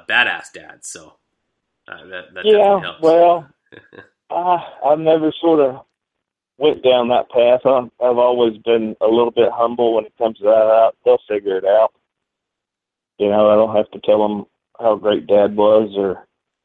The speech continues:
Speaker 2: uh, I don't. We don't have a lot of trophies hanging up around here. I don't have a trophy room, or, um, you know, with my Supercross trophies and stuff, they, they'll figure that out one day.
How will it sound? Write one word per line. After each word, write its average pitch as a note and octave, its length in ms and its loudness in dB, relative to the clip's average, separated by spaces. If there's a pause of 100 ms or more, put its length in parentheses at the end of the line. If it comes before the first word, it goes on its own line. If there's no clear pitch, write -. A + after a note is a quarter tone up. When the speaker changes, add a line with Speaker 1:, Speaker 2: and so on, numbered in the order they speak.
(240)
Speaker 2:
uh, E2+ 220 0
I - 20 -2
don't. G2 240 -2
We G#2 100 2
don't G#2 180 2
have G#2 80 0
a G#2 40 -2
lot G#2 140 0
of G2+ 100 -4
trophies G#2 480 0
hanging G#2 320 0
up G#2+ 220 0 (220)
around G#2 340 0
here. G#2 260 2
I G#2 60 4
don't G#2 160 0
have G2+ 140 -2
a - 40 -20
trophy G#2 440 -2
room, G#2 520 -6
or, G2 200 -8 (840)
um, F2 340 -4 (200)
you G#2+ 100 0
know, G2 140 2
with G2+ 100 0
my G2 140 0 (100)
Supercross G#2+ 500 -2 (120)
trophies G2+ 420 -2
and G2+ 220 -8
stuff, G2+ 340 0
they, G#2 240 2 (640)
they'll A#2+ 280 0
figure F#2+ 300 -2
that F#2 200 2
out F#2+ 220 0
one F#2 200 -8
day. F2+ 220 0